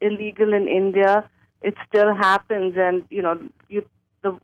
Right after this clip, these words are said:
even though women are educated and wealthy, come from educated and wealthy families, it doesn't matter. You know, they're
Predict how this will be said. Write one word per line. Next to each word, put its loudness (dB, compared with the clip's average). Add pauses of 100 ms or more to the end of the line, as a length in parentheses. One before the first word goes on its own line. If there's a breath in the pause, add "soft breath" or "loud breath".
(100)
even 0
though 6
women 2
are 4
educated -2
and -4
wealthy, -2
come -2
from -8
educated -4
and -2
wealthy -2
families, -2 (460 soft breath)
it -10
doesn't 2
matter. 2
You -2
know, -2
they're 0